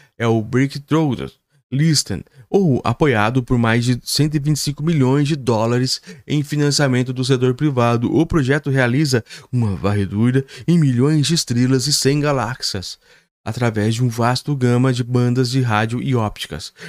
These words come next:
em busca de evidências de vida tecnológica. Um membro do projeto, Peter Ma, estudante de Universidade da Universidade de Toronto, desenvolveu recentemente um novo sistema de I A para examinar dados e telescópios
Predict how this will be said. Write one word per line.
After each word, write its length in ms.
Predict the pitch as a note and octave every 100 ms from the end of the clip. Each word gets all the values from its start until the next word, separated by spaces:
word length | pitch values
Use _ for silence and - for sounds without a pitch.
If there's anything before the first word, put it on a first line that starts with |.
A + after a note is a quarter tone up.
| A#2+
em 180 | A2+ A2+
busca 300 | A#2+ A#2+ C3
de 120 | C3+
evidências 540 | C#3+ C#3 B2 B2 C3+
de 80 | B2
vida 280 | B2+ A#2 A#2
tecnológica. 800 | A2+ G#2 A#2 G#2+ G2 F2+ - A1+ - _ _ _ _ _ _ _
Um 160 | A2+ A2+
membro 360 | A2 G#2+ A2 A2+
do 100 | G#2
projeto, 500 | A2 G#2 A2 G#2+ A2
Peter 540 | - C#3+ C#3+ G#2+ G2+ -
Ma, 380 | G#2+ G2 G2 C3+ _ -
estudante 640 | - C3 D3+ C3+ C3+ C3+ A#2
de 120 | A#2
Universidade 500 | A#2+ A#2 A#2 - A2
da 60 | A#2
Universidade 320 | A#2 A2 G#2
de 80 | A2+
Toronto, 480 | C3 A#2+ A#2 C3+
desenvolveu 580 | C3 G#2+ G#2+ A#2 A#2+ B2
recentemente 680 | B2+ B2 A#2+ A2+ A#2 B2 - - -
um 160 | D3+ D3
novo 280 | C3 D#3 D3+
sistema 440 | E3 C#3+ C3+ C#3
de 180 | B2 B2
I 100 | A2+
A 180 | A2 C3 - _
para 320 | F3 G3 D3
examinar 540 | B2 B2 D3 B2+ B2 C3+
dados 400 | A#2+ A#2 C3 D3
e 40 |
telescópios 720 | C#3+ C#3+ A#2+ - B2+ D3 D3